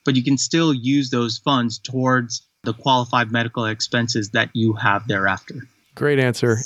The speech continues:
Speaker 2: You know, thank you again so much for being on the show, Shobin. It's amazing to see a company that's doing the right thing and has such a great product out there. And I hope all the listeners ended up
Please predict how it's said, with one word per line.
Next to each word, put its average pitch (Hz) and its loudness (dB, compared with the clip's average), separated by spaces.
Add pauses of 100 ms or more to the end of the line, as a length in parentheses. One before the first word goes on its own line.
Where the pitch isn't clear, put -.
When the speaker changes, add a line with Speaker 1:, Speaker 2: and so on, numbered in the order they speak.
Speaker 2:
You 135 2
know, 123 2
thank 143 0
you 147 2
again 123 2
so 127 0
much 123 2
for 127 2
being 123 2
on 120 4
the 110 0
show, 120 2
Shobin. 110 2
It's 110 -4
amazing 135 2
to 117 0
see 117 0
a 113 2
company 120 0
that's 110 -2
doing 131 2
the 123 4
right 123 2
thing 113 2 (280)
and 110 2
has 120 2
such - 0
a 127 0
great 120 2
product 113 4
out 110 2
there. 110 4
And 117 0
I 117 4
hope 120 0
all 127 2
the 123 2
listeners 120 2 (340)
ended 131 2
up 120 2